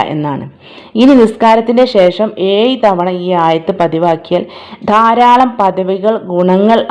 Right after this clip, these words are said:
അവൻ നമുക്ക് ലഭിക്കുമെന്നതാണ്. ഈ ജ-, ജയിലിൽ കുടുങ്ങിക്കിടക്കുന്നവനാണെങ്കിൽ മോചിതനാവും. ഏഴ്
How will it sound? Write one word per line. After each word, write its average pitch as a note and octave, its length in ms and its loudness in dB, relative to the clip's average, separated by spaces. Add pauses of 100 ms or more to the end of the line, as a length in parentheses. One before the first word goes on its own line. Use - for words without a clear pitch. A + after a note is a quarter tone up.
അവൻ E3 140 -4 (120)
നമുക്ക് E3 320 -4 (100)
ലഭിക്കുമെന്നതാണ്. D#3 880 -2 (540)
ഈ A3+ 40 4 (140)
ജ-, A3+ 180 2 (140)
ജയിലിൽ A3+ 460 2
കുടുങ്ങിക്കിടക്കുന്നവനാണെങ്കിൽ F#3 1300 0 (120)
മോചിതനാവും. D#3 680 -2 (800)
ഏഴ് G#3 120 6